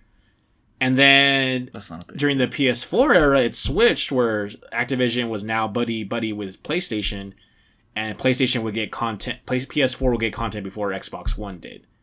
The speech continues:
Speaker 2: Does that do anything for you?
Speaker 1: No,
Speaker 2: Like, one
Speaker 1: not
Speaker 2: month?
Speaker 1: real, not at all. Because I, well, I'm, I don't know.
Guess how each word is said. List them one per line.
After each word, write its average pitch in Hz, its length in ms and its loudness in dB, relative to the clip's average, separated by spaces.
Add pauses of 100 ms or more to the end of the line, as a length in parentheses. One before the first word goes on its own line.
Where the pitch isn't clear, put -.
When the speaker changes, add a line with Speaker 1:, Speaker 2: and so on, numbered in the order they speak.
(220)
Speaker 2:
Does 107 140 -2
that 117 180 0
do 131 100 -6
anything 143 240 -10
for 160 140 -16
you? 151 160 -14 (340)
Speaker 1:
No, 190 380 4
Speaker 2:
Like, 104 160 -2
one 107 200 0
Speaker 1:
not 170 240 6
Speaker 2:
month? - 20 4
Speaker 1:
real, 135 180 4
not 131 280 2
at 147 100 2
all. 107 200 2
Because 110 400 -2
I, 110 180 -2
well, 147 400 0
I'm, 143 520 -4 (760)
I 131 60 4
don't 185 80 6
know. 175 320 2